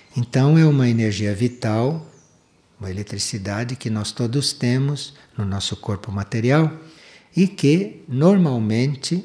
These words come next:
não, nas pessoas atlantes,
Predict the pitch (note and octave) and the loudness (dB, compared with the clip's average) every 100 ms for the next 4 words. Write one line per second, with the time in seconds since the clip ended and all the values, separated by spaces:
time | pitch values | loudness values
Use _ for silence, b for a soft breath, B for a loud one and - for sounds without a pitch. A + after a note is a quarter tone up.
0 | - _ A2+ C3 C#3 A2 - A2+ - - | -10 _ -8 -6 -6 -8 -8 -6 -6 -6
1 | G2+ F#2 F2+ - - - - - - A#2+ | -6 -6 -6 -6 -6 -8 -12 -16 -4 -2
2 | C3+ D#3 - F3+ - - | 0 -2 -4 -4 -6 -8